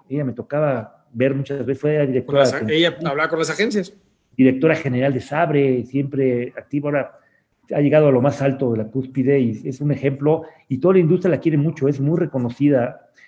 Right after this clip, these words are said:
Speaker 1: Igual Miguel Torruco, que ha sido motor del turismo también, es, es, yo he tenido la, la, la fortuna de contar con, con su amistad y ha estado en muchas áreas de turismo y, y es muy importante que los gobiernos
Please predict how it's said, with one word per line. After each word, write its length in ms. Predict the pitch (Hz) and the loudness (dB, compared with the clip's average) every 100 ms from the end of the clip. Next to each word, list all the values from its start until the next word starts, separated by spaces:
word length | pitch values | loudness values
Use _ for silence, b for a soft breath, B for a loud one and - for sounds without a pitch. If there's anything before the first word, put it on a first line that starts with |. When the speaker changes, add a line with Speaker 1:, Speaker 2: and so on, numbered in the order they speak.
| b - | b -4
Speaker 1:
Igual 300 | 127 185 165 | 2 2 2
Miguel 220 | 165 180 | 0 0
Torruco, 340 | 180 190 196 | 0 0 -2
que 80 | - | -10
ha 40 | |
sido 440 | 156 180 175 - - | -2 0 0 -4 -10
motor 340 | 151 147 190 208 | -2 -2 2 0
del 100 | 160 | 0
turismo 360 | 160 196 180 | -2 -2 -2
también, 440 | - 127 151 214 160 | -4 -2 0 0 0
es, 220 | 147 147 | -4 -4
es, 260 | 156 151 151 | -6 -6 -6
yo 60 | 165 | -4
he 20 | |
tenido 280 | 156 156 160 | -2 -2 0
la, 200 | 147 - _ _ | 0 -2 _ _
la, 160 | 151 131 | -6 -6
la 140 | 127 | -6
fortuna 320 | - 120 139 | -10 -6 -2
de 80 | 135 | -2
contar 340 | 131 113 139 127 | -2 -4 -4 -6
con, 140 | 123 - _ _ | -12 -18 _ _
con 140 | 110 | -12
su 60 | 117 | -8
amistad 400 | 113 - 131 131 B B B B | -8 -2 -2 -2 B B B B
y 400 | 131 123 120 139 - - _ _ - | -2 4 4 2 -6 -20 _ _ -6
ha 60 | |
estado 260 | 139 147 147 | -4 0 0
en 80 | 131 | 2
muchas 340 | 147 147 110 | 0 -2 -2
áreas 180 | 135 120 | 0 0
de 60 | |
turismo 320 | 123 123 131 151 | 0 -2 0 -2
y, 160 | 143 | -2
y 80 | 160 | 0
es 120 | 180 165 | 0 0
muy 160 | 185 | -2
importante 340 | 160 156 147 147 | -2 0 -2 0
que 80 | |
los 140 | 127 110 | -4 -2
gobiernos 560 | 117 131 135 151 185 | 0 0 0 -2 -6